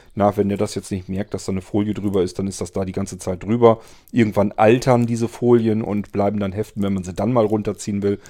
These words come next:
Manchmal mache ich das für euch und manchmal lasse ich's dran. Ähm, aber man sollte diese Folien schon immer möglichst abziehen. Gut, aus dem,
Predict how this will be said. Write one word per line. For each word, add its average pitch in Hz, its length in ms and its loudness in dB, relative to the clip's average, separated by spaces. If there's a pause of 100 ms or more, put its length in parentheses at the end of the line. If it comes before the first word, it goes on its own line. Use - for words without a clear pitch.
(280)
Manchmal 101 340 0
mache 107 200 -2
ich 107 100 -12
das 98 160 -4
für 101 160 -6
euch 98 260 -4
und 90 100 -8
manchmal 92 300 -8
lasse 90 160 -8
ich's 90 140 -14
dran. 98 320 -6 (760)
Ähm, 92 440 -6 (540)
aber 127 200 6
man 101 160 4
sollte 104 260 4
diese 92 220 -4
Folien 95 380 -2
schon 92 200 -10
immer 92 160 -6
möglichst 90 400 -14
abziehen. 87 440 -18 (920)
Gut, - 300 0
aus 110 220 0
dem, 117 220 2